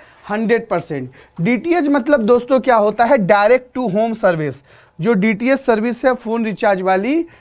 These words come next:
यहाँ पर ये एफ़डीआई जो है हंड्रेड परसेंट हो गई है। क्लियर है?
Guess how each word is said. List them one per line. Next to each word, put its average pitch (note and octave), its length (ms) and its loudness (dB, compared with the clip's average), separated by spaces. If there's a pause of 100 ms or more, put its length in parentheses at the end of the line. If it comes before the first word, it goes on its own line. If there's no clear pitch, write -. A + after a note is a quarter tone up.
(200)
यहाँ G3 380 2
पर B3+ 120 0
ये G3 220 0
एफ़डीआई F#3 560 0
जो F3+ 140 -4
है G#3 120 -2
हंड्रेड F#3 420 -4
परसेंट D#3 380 -4
हो C#3 100 -2
गई A#2+ 180 -8
है। A2+ 140 -10 (420)
क्लियर C#4 320 4
है? D4 220 0